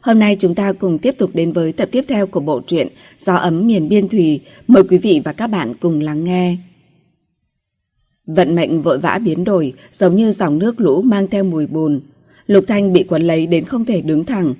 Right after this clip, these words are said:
cũng không có cách nào thấy rõ bờ ở hướng nào, cũng không biết chị dựa vào sức lực một mình anh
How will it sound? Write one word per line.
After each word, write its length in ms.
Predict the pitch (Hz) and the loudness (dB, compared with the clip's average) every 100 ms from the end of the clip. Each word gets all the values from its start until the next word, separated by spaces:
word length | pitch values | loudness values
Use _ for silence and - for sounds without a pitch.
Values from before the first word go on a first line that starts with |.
| - _ - | -12 _ 0
cũng 220 | 180 202 | 0 2
không 160 | 240 | -4
có 140 | 208 175 | -4 -4
cách 220 | 269 285 | -4 -2
nào 220 | 208 147 | -2 -2
thấy 200 | 147 156 | -4 -4
rõ 300 | 151 147 156 - | -4 -4 -6 -4
bờ 220 | 175 - | -2 -2
ở 240 | 165 139 156 | -2 -4 -6
hướng 260 | 151 175 | -6 -2
nào, 320 | 196 165 147 - _ _ _ | -2 -2 -4 -8 _ _ _
cũng 200 | 180 170 | 2 2
không 200 | 226 180 | -2 -2
biết 200 | 196 262 - _ - | -2 -2 -8 _ -6
chị 200 | 202 165 | -4 2
dựa 220 | 180 135 | 0 0
vào 240 | 165 160 | -4 -6
sức 180 | 151 277 | -6 -2
lực 180 | 196 175 | -2 -2
một 200 | 160 151 | -4 -2
mình 200 | 165 151 | -2 -2
anh 280 | 180 185 | -2 -2